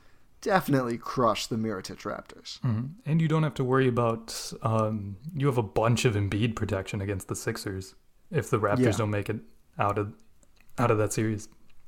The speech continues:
Speaker 1: Oh, yeah, I think <laughs> that's, that's a nightmare for Embiid. Forty-eight minutes. I mean, we talk about forty-eight minutes of Lopez brothers. Forty-eight minutes of Brook Lopez and Marc Gasol, I think, is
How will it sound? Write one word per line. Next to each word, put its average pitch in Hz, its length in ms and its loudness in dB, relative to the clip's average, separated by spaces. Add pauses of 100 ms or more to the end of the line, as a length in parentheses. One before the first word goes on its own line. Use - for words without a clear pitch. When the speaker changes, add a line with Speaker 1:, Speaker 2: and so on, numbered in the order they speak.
(120)
Speaker 1:
Oh, 131 200 4
yeah, 98 320 -4
I 110 80 -4
think - 460 -10 (580)
<laughs> 120 260 0
that's, - 260 0 (280)
that's 165 200 0
a 151 40 6
nightmare 120 460 2
for 110 280 0
Embiid. 101 360 -4
Forty-eight 151 480 2
minutes. 127 320 -2
I 131 60 4
mean, 131 140 4
we 151 100 2
talk 151 200 4
about 120 200 0
forty-eight 120 320 2
minutes 113 240 -2
of 110 60 -4
Lopez 110 360 0
brothers. 101 300 -2
Forty-eight 143 440 2
minutes 123 300 -2
of 104 220 -4 (380)
Brook 131 240 4
Lopez 123 460 4
and 104 120 0
Marc 110 240 2
Gasol, 107 380 2
I 98 40 -4
think, 113 240 -2
is 107 200 -4